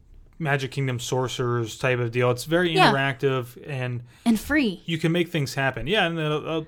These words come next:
Speaker 2: Yeah,
Speaker 1: best
Speaker 2: the
Speaker 1: part
Speaker 2: app
Speaker 1: about it
Speaker 2: is
Speaker 1: is
Speaker 2: free.
Speaker 1: that it is free for you to actually, uh, do and partake in, which is pretty cool.
Speaker 2: But getting into, like, the main thing here are the attractions.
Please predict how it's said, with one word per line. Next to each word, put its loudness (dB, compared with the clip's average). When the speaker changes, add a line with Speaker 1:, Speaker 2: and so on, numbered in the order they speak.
Speaker 2:
Yeah, -2
Speaker 1:
best 2
Speaker 2:
the 2
Speaker 1:
part 4
Speaker 2:
app 6
Speaker 1:
about 2
it 2
Speaker 2:
is -2
Speaker 1:
is -6
Speaker 2:
free. -6
Speaker 1:
that -4
it -6
is -8
free -4
for -6
you -6
to -6
actually, -10
uh, -14
do -4
and -8
partake -10
in, -14
which -8
is -10
pretty -6
cool. -2
Speaker 2:
But -2
getting 2
into, 0
like, -6
the -4
main -4
thing -6
here -8
are 0
the -6
attractions. -10